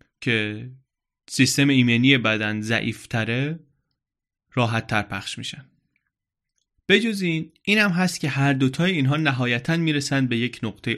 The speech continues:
اوج، می‌رسن به یک تیپینگ پوینت.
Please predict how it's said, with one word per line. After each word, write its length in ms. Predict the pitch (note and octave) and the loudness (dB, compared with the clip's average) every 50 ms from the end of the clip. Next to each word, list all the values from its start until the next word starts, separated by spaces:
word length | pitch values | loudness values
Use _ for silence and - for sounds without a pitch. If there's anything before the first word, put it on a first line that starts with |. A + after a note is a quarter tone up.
| - - | -6 -10
اوج، 320 | G#2 G2 G2 - - - - - _ _ _ - | -14 -14 -14 -14 -14 -16 -16 -16 _ _ _ 0
می‌رسن 380 | B2 A#2 A2 - A#2+ A2 G#2 | 0 0 0 -2 -4 -6 -6
به 80 | G2 G2+ | -6 -8
یک 180 | G#2 G#2 - | -10 -12 -12
تیپینگ 380 | - - C3 - - G#2+ G2+ - | -10 -10 -10 -8 -8 -10 -10 -10
پوینت. 500 | - A2 F#2+ F#2 F#2 _ - - - | -8 -8 -8 -8 -10 _ -18 -20 -20